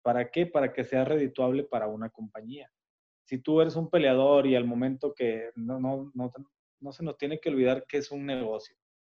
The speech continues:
¿sí? Para mí es una pasión y a mí me encanta. Yo muchos de mis sueldos los doné, los regalé cuando empezaba. Hacía muchas campañas de, de playeras y les regalaba. Pero al final de cuentas, para,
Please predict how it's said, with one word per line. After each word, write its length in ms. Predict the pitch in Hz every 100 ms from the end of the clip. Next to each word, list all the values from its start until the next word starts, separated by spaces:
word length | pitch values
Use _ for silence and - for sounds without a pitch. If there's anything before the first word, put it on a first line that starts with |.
| _
¿sí? 160 | _ 131
Para 220 | - 117
mí 140 | 120 147
es 100 | 147
una 220 | 170 165
pasión 580 | 123 127 127 151 151 139
y 120 | 123
a 60 |
mí 120 | 113 127
me 100 | 143
encanta. 460 | 131 127 139 135
Yo 500 | 120 120 123 131 127 - _ _ -
muchos 320 | 123 127 151
de 100 | 135
mis 160 | 113 107
sueldos 360 | 117 123 139
los 220 | 131 117
doné, 560 | 110 107 113 127 135 135
los 180 | 123 113
regalé 720 | 110 104 107 123 131 135 135
cuando 180 | 131 117
empezaba. 640 | 107 - - 117 123 127 127 _ _ -
Hacía 220 | 113 120
muchas 300 | 131 127 127
campañas 640 | 123 113 110 117 123 117 110
de, 200 | 110 107
de 160 | 131 123
playeras 600 | 117 110 107 117 127 123
y 40 |
les 160 | 113 107
regalaba. 480 | 110 107 117 127 - _ _ _ _ _
Pero 440 | 131 131 131 -
al 140 | 135 127
final 340 | 127 127 135
de 140 | 160 165
cuentas, 480 | 139 139 131 156 -
para, 360 | 123 113 110